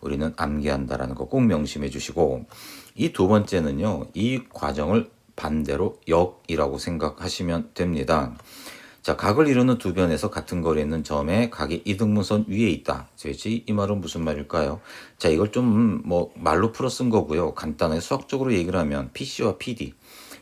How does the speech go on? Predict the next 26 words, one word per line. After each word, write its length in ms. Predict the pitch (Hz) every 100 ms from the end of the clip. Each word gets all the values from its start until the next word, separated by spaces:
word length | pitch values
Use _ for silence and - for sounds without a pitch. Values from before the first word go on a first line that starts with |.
| -
이 180 | 90 98
길이와 420 | 110 98 76 80
이 200 | 120 117
길이가 340 | 117 104 76
만약에 400 | 69 78 85 69
같다라고 480 | - 76 - 85 76
한다면 600 | 92 110 78 73 135 - -
이 120 | 82
각과 360 | 78 71 - 104
이 120 | 101
각은 280 | 73 71 113
같은 320 | 90 - 131
각이야 540 | 131 101 80 73 92 - - -
라고 300 | - 69 80
얘기를 240 | 117 117
하는 160 | 107 104
것이고요. 560 | 107 92 71 76 110 - - -
이 180 | - 110
과정의 640 | 127 82 71 71 82 143 - -
역순이다 720 | 73 78 - - 101 80 101
라고 240 | 117 78 67
생각을 480 | - 104 95 76 92
하시면 400 | 92 85 76 67
된다는 400 | 78 76 69 67
얘기죠. 340 | 76 71 - -
역시나 580 | 76 73 - 78 143 220